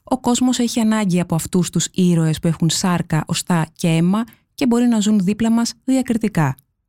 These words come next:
Μόνο που το στυλ της Holmes δεν είναι το αληθινό, είναι αυτό που έχει κατασκευαστεί με σοφό styling και μια καλή ιστορία και σε αυτό,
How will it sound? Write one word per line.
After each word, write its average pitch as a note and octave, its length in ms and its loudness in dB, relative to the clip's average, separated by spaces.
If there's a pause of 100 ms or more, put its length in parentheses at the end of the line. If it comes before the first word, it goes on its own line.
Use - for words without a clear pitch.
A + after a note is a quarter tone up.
(840)
Μόνο G#3+ 320 2
που A#3+ 100 -2
το A3+ 100 0
στυλ A#3+ 340 0
της G#3 240 -4
Holmes F#3+ 400 0
δεν G3+ 200 2
είναι A#3 160 2
το G#3+ 120 -2
αληθινό, E3+ 800 -2
είναι G#3+ 220 2
αυτό G#3 500 -2
που G3+ 100 -2
έχει G3+ 160 -2
κατασκευαστεί G3 840 -2
με A#3 80 0
σοφό G3+ 280 -2 (100)
styling G3+ 420 0
και A#3 100 -2
μια G3 200 0
καλή G#3 360 0
ιστορία E3 580 0
και F#3 180 -4
σε - 140 -2
αυτό, F#3 440 -2